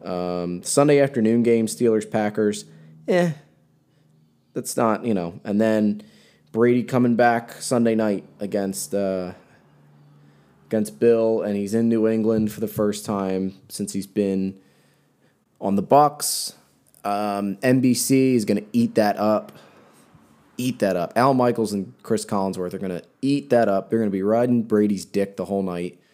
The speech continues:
um, and Belichick's dick the whole night. It's gonna be, I, I might watch, like, the Spanish commentary, like, N B C Universo. I might put that on there, you know,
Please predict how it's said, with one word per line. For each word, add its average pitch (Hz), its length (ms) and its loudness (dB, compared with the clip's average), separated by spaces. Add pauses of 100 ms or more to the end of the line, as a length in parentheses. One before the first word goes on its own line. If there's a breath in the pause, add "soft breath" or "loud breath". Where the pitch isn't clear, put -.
(400 soft breath)
um, 90 640 -4
and 110 400 -2
Belichick's 98 500 -2
dick - 280 -6
the 95 80 -6
whole 92 180 -4
night. 82 400 -8
It's 98 220 -6
gonna 104 180 0
be, 92 480 -4 (1000 soft breath)
I, 120 80 -6 (160)
I 175 160 8
might 170 220 4
watch, 123 300 2
like, 107 200 0
the 104 80 2
Spanish 110 460 0
commentary, 113 680 2
like, 98 160 -2
N 104 140 0
B 107 100 2
C 104 160 -4
Universo. 101 640 0
I 92 120 -2
might 95 380 -6
put - 160 -6
that 95 180 -2
on 95 180 -4
there, 95 360 -6
you 101 140 -8
know, 85 240 -10